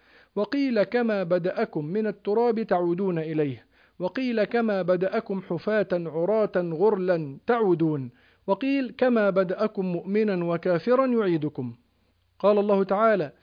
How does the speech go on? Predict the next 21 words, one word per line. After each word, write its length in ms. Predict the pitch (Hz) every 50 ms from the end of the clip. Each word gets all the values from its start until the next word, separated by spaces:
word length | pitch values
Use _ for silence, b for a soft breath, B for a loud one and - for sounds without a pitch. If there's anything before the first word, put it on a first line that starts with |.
| b b b
"فريقا 520 | _ - 185 220 233 226 208 - 185 190 180
هدى 340 | 160 175 208 208 190 185 165
وفريقا 680 | 147 151 170 - - 185 190 226 220 208 - 196 185 185
حق 360 | 160 - 165 156 - _ -
عليهم 600 | 190 180 170 175 185 202 208 196 165 180 185 180
الضلالة، 580 | 180 156 156 175 180 202 220 226 226 233 220 - b b b b b b b _
إنهم 560 | 214 214 208 202 202 214 214 196 190 196 190 180
اتخذوا 520 | 175 - - - 151 - 196 185 175 180
الشياطين 760 | 165 - - - 202 196 190 185 180 180 - 214 214 202 196
أولياء 800 | 185 180 - 214 208 208 196 185 185 190 202 202 196 196 - 185
من 200 | 180 180 180 175
دون 240 | 170 202 208 202 190
الله 420 | 180 180 185 190 190 180 165 175
ويحسبون 680 | 175 175 175 180 175 - - - 185 180 190 190 185 170
أنهم 520 | 165 - 170 170 170 180 165 160 165 160
مهتدون". 600 | 160 156 139 143 - 160 156 160 165 156 139 123 b b b b b b b b b _ _
قال 320 | - 202 214 208 196 180
رحمه 380 | 180 - - 175 185 190 170 165
الله: 320 | 165 156 156 151 131 107 - _ _ _ _
فريقا 480 | - 185 208 262 269 254 - - 196 185 160
هدى 340 | 175 208 226 240 262 269